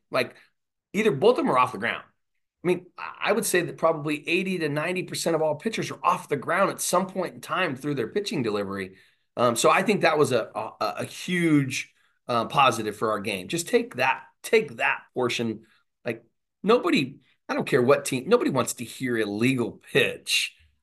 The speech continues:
um, in a bases loaded si-, I mean, come on, we don't wanna see it. So I think that was a, a really cool,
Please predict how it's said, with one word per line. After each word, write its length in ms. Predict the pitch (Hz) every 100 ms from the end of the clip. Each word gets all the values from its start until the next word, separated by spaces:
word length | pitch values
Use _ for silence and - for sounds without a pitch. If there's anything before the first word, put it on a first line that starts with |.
| _
um, 560 | - 113 107 104 101 101 123
in 160 | 123
a 160 | 107 101
bases 580 | - 135 139 139 120 110
loaded 640 | 117 127 135 131 117 104
si-, 180 | - -
I 60 | 170
mean, 120 | 208
come 180 | 208 170
on, 180 | 87 90
we 140 | 120
don't 160 | 131 104
wanna 160 | 92
see 200 | - -
it. 180 | 67 -
So 140 | - 135
I 100 | 123
think 200 | 151 139
that 140 | 135
was 120 | 117
a, 100 | 107
a 180 | 101 110
really 480 | 107 110 123 120 98
cool, 640 | - 117 110 110 104 -